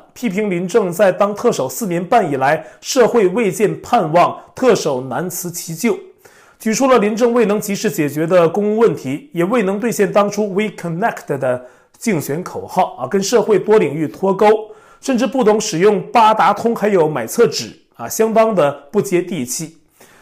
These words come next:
还特别提到了送中条例，宣称林郑处理的是相当粗糙，暗示林郑对反送中的爆发负有相当的责任。文章啊，因此公开喊出，“我们需要一个追求社会公益的新特首。”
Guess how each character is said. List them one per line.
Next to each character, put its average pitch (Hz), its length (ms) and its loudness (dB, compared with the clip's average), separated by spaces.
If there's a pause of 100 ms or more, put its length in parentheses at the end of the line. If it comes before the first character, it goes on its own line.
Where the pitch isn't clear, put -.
(240)
还 - 120 0
特 277 160 2
别 233 100 2
提 214 140 -2
到 233 160 6
了 190 180 6
送 196 220 -2
中 214 140 0
条 151 220 0
例， 202 200 -2
宣 240 240 -2
称 240 240 2 (140)
林 196 160 -2
郑 226 180 0
处 - 160 -2
理 170 140 -2
的 131 120 -6
是 165 240 -2
相 185 300 0
当 170 220 2
粗 170 240 -6
糙， 175 400 0 (260)
暗 233 140 2
示 226 160 0
林 185 160 0
郑 202 220 2
对 202 160 2
反 151 180 -4
送 196 160 -2
中 196 100 0
的 165 80 0
爆 190 160 4
发 175 180 2
负 180 140 -2
有 127 200 0
相 180 200 -4
当 190 160 0
的 156 80 0
责 120 200 -4
任。 185 140 0 (640)
文 226 140 2
章 262 180 4
啊， 202 180 4
因 220 180 -2
此 - 160 -6
公 202 180 -2
开 190 180 0
喊 139 220 -4
出 175 220 -2
，“我 170 80 0
们 208 100 0
需 247 140 0
要 240 120 6
一 190 140 0
个 214 140 2
追 233 180 -2
求 202 240 2
社 233 240 2
会 220 180 2
公 247 220 0
益 247 140 0
的 170 420 2
新 175 200 -6
特 175 140 2
首。” - 200 -4